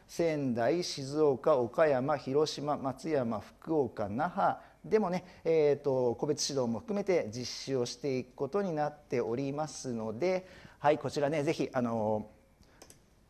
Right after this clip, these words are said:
お近くの本校に、まあ、足を運んでいただく形にはなりますけれども、え、受講を検討してあげてください。で、そこで、まあ、あの、もうすでに持っている方もいらっしゃるかもしれないんですが、まあ、参加いただいたことで、まあ、特典としてということなんですが、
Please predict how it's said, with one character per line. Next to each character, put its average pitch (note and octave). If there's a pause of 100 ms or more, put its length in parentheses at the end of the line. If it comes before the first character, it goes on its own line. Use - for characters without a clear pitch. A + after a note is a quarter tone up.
(140)
お C3+
近 C#3
く C#3+
の C3
本 C3+
校 D3
に、 G3+
ま D3+
あ、 A#2+
足 D3
を A#2+
運 C#3+
ん -
で D3+
い C#3+
た D#3+
だ D#3+
く D#3+
形 E3
に F3
は D#3+
な C#3+
り D3
ま D#3+
す D#3+
け E3
れ D#3+
ど F3
も、 G3 (120)
え、 C3+
受 G#2+
講 A2+
を F#3
検 G#2
討 G2
し -
て G#2+
あ G2
げ G#2
て E3
く D#3+
だ A#2+
さ D#3+
い。 C3+ (400)
で、 F3
そ G#3+
こ A3
で、 A3+ (140)
ま A3
あ、 F#3+
あ -
の、 F#3
も A#3
う A#3
す A#3+
で B3
に G#3
持 D#3+
っ -
て A#3
い A3
る F#3+
方 E3
も B2+
い A#2+
ら C#3
っ -
し -
ゃ G3
る F#3
か F3
も D3
し B2+
れ A#2+
な A#2
い A#2
ん A2
で G2
す -
が、 C#3+ (160)
ま F#3+
あ、 -
参 G#3
加 A3+
い F#3+
た G#3
だ G#3+
い G#3+
た G#3+
こ G#3+
と G#3+
で、 E3+
ま D3
あ、 -
特 -
典 G#3
と A3
し G#3+
て A3
と G#3+
い F3
う D3+
こ D3+
と C#3+
な A#2+
ん G#2+
で G2+
す -
が、 C#3